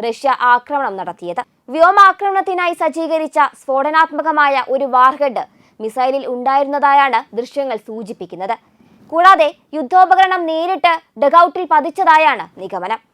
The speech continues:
ആക്രമണത്തിൽ പത്ത് യുക്രൈനിയൻ സൈനികർ കൊല്ലപ്പെട്ടതായി മന്ത്രാലയം അറിയിച്ചു.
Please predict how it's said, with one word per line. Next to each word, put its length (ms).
ആക്രമണത്തിൽ 680
പത്ത് 360
യുക്രൈനിയൻ 500
സൈനികർ 440
കൊല്ലപ്പെട്ടതായി 880
മന്ത്രാലയം 640
അറിയിച്ചു. 400